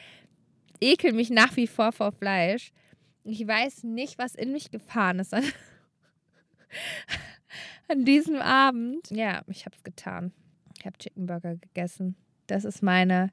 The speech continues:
Message, die ich damit rausnehme. It's okay to fail. Wir sind alle nicht perfekt. Jeder Mensch hat ungesunde Coping-Mechanismen. Ich hab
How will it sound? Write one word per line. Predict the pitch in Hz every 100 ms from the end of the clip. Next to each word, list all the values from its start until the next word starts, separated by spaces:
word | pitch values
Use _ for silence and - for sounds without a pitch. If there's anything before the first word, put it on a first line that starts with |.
| _
Message, | 185 185 196 196 - -
die |
ich | 202 -
damit | 190 180 190
rausnehme. | 180 175 190 - 185 185 185 202
It's | - 196 -
okay | 190 - 214 190 190 196
to | - -
fail. | 180 - 202 190 196 240 294 370 - _ - - _ - _ _ _
Wir | -
sind | 196 196 -
alle | 202 214 226 226 220 214 -
nicht | 202 214 -
perfekt. | - 220 - 214 185 - - - -
Jeder | - 202 220 233 226
Mensch | 214 208 220 -
hat | 214 208
ungesunde | 220 226 226 208 214 208
Coping-Mechanismen. | - - 226 - 254 240 233 226 214 226 - 233 233 247 - 247 247 254 285 - _
Ich | - 220 -
hab | 202